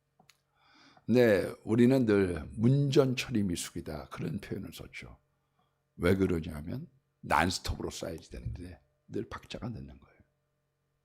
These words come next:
한 번 받고 그 다음에 하려고 하니까. 그러니까 골이 안 나오는 거예요. 근데 지금은 딱 봐도 뭐 발리슛을 때리든 뭐 헤딩을 하든 영점오 초 차이입니다.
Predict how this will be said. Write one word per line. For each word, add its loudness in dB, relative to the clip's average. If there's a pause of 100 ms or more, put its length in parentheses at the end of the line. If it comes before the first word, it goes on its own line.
(440)
한 -4
번 -6
받고 -14 (960)
그 -2
다음에 2
하려고 -8
하니까. -20 (1080)
그러니까 -8
골이 0
안 -14
나오는 -20
거예요. -20 (1300)
근데 6
지금은 2 (920)
딱 6
봐도 0
뭐 -12
발리슛을 6
때리든 -8
뭐 -2
헤딩을 2
하든 -12 (1400)
영점오 -6
초 -18
차이입니다. -20